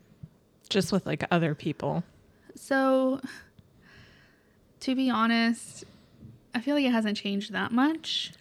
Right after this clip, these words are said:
Speaker 1: Well, yeah, that's, I mean, that's another thing. Like, how, how has it changed or how has it stayed the same?
Speaker 2: Yeah. Um, so, like, when everything started shutting down, my therapist was like, "How are you? Like, I know you have,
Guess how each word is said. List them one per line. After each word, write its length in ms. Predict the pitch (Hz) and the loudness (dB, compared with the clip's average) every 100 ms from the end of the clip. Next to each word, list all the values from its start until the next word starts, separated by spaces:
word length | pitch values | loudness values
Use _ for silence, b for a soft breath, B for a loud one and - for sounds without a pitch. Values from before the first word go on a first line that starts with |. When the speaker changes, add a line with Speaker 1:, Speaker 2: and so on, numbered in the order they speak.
| - | -2
Speaker 1:
Well, 180 | 269 277 | 0 2
yeah, 180 | 311 247 | 2 4
that's, 300 | 233 214 220 | 4 4 4
I 80 | 202 | 4
mean, 180 | 196 | 6
that's 240 | 190 196 - | 6 4 4
another 300 | 185 185 180 | 2 2 2
thing. 300 | 180 165 156 | 2 0 0
Like, 240 | 165 160 - | 2 0 -2
how, 200 | - 165 - | -2 -2 0
how 260 | 190 202 | 2 4
has 160 | 202 185 | 4 2
it 100 | - | -2
changed 460 | - 180 175 170 147 | 0 2 2 0 -4
or 40 | |
how 220 | 147 160 | -4 0
has 100 | 175 | 0
it 120 | 170 - | 0 -4
stayed 280 | 160 160 | -6 -4
the 80 | 165 | -2
same? 460 | - 156 151 156 160 | 0 2 2 2 0
Speaker 2:
Yeah. 440 | 233 220 196 196 202 b b b b b b - | -2 -2 -2 -4 -6 b b b b b b -2
Um, 480 | 226 214 208 208 220 - - _ _ _ _ _ _ - b b b b b b - | 2 2 2 -2 -6 -12 -20 _ _ _ _ _ _ -14 b b b b b b -4
so, 400 | 233 226 - - - - - - - - _ 233 | 0 0 0 -8 -20 -20 -20 -20 -20 -20 _ -2
like, 180 | 226 | 0
when 100 | 240 | 4
everything 380 | 233 247 247 240 | 4 4 6 6
started 240 | - 214 208 | 4 0 0
shutting 260 | 214 202 | -2 -2
down, 260 | 202 196 190 | 0 0 2
my 100 | 190 | 0
therapist 520 | 202 196 202 208 208 | 2 2 2 0 -4
was 160 | 202 196 | -6 -4
like, 300 | 190 190 - _ - | -4 -4 -10 _ -16
"How 260 | - 202 | -6 -2
are 160 | 190 214 | 0 0
you? 240 | 208 185 185 | -2 -2 -2
Like, 160 | 190 | -4
I 100 | 196 | -2
know 160 | 196 196 | 0 0
you 260 | 196 196 | 0 0
have, 120 | 185 | -2